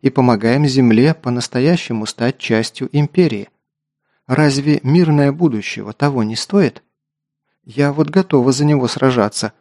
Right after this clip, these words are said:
как и поддерживающие нас Вели». «Всё понятно. Светка помогает пришельцам из благородных побуждений. Кстати, ничего плохого в этом не вижу. Те же неофициально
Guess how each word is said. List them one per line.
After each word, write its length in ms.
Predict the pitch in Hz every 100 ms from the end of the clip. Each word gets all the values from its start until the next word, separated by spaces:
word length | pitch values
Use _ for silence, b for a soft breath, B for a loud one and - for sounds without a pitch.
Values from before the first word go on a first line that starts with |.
| _ _
как 220 | - 131
и 60 | 143
поддерживающие 960 | - 120 110 127 143 165 170 160 165 147
нас 320 | 120 135 -
Вели». 320 | 151 107 98 _ _ _ _ _ _ _ _ _ _ _ _ _ _ _
«Всё 300 | - - 156
понятно. 680 | - 127 113 110 110 104 107
Светка 580 | - - 113 165 - 202
помогает 580 | 190 123 117 117 113 -
пришельцам 680 | - 110 - 165 175 180 180
из 240 | 143 165
благородных 680 | 156 151 120 113 139 156 147
побуждений. 840 | - 151 160 120 113 110 107 110 - _ _ _
Кстати, 480 | - - 104 113 107
ничего 360 | 117 110 117 113
плохого 440 | - 113 - 104
в 80 | 104
этом 240 | 107 107 117
не 120 | 123
вижу. 340 | 113 90 - _ _ _ _ _ _ _
Те 220 | 190 208
же 260 | 190 190 175 _
неофициально 1000 | 123 190 170 120 - 117 131 180 180 185